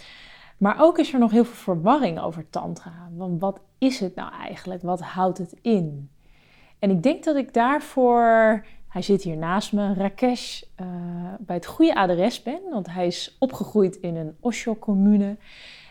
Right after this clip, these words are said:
Dus bij hem zit tantra echt helemaal in zijn bloed. Dus, eh, nou, misschien, eh, kan jij, eh, daar iets over vertellen?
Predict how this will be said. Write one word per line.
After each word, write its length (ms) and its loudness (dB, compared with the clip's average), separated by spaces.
Dus 300 -4
bij 160 -2
hem 200 0
zit 260 -6
tantra 440 2
echt 220 -10
helemaal 420 2
in 100 -4
zijn 140 -6
bloed. 480 -4
Dus, 340 -8
eh, 180 -10
nou, 160 -4
misschien, 460 0
eh, 200 -4
kan 220 6
jij, 360 6
eh, 400 0
daar 280 2
iets 200 -6
over 180 -12
vertellen? 380 -14